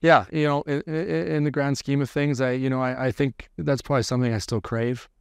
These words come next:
I probably still crave, um, you know, that, uh, that, that life coach or that, that, that one mentor that you maybe meet with,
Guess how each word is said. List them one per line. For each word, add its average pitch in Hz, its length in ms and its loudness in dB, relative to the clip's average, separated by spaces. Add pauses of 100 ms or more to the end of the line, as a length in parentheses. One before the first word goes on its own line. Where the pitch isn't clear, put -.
(360)
I 120 80 -6
probably 127 260 2
still 113 220 0
crave, 113 600 0
um, 107 480 0 (460)
you 117 100 0
know, 110 220 0
that, 107 420 0 (240)
uh, 107 480 -2
that, 104 280 0 (180)
that 104 340 -2
life 113 300 0
coach 113 560 0 (220)
or 104 80 0
that, 101 260 -2
that, 104 300 0
that 110 320 -2
one 110 280 2
mentor 107 460 2
that 107 100 2
you 104 100 0
maybe 104 220 2
meet 107 220 2
with, 110 340 0